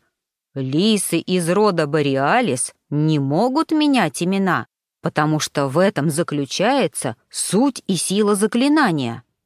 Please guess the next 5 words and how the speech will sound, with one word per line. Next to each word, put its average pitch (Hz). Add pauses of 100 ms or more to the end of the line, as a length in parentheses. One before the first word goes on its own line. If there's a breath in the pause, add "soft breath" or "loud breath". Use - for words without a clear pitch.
(300)
Неправильное 160
имя 208 (260)
означает 175
неправильное 233
заклинание, 240